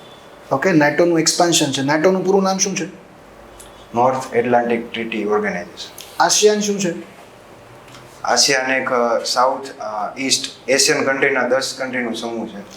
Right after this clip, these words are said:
Speaker 1: એક્ટ ઈસ્ટ અને લુક ઈસ્ટ પોલિસી, આ બંને વચ્ચે શું તફાવત છે?
Speaker 2: લુક ઈસ્ટ પોલિસીમાં આપણે, અ, જે સાઉથ ઈસ્ટ એશિયન કન્ટ્રી છે,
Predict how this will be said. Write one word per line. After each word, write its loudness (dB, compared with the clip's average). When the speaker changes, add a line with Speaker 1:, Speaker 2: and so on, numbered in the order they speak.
Speaker 1:
એક્ટ 4
ઈસ્ટ 2
અને 4
લુક 2
ઈસ્ટ 0
પોલિસી, 2
આ 4
બંને 2
વચ્ચે 2
શું 2
તફાવત -2
છે? -8
Speaker 2:
લુક 2
ઈસ્ટ 0
પોલિસીમાં 2
આપણે, 0
અ, 0
જે 2
સાઉથ 0
ઈસ્ટ -10
એશિયન -2
કન્ટ્રી 2
છે, 2